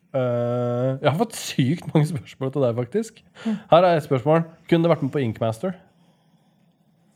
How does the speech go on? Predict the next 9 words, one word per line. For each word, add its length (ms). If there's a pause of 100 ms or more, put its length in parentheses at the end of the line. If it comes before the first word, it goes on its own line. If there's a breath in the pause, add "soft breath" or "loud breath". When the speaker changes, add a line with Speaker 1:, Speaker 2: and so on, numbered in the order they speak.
(500)
Speaker 2:
Hvis 240
jeg 100
fikk 140
penger 380
eller 360
en 320 (160)
kul, 220 (100)
eh, 300 (1000)
overraskelse. 520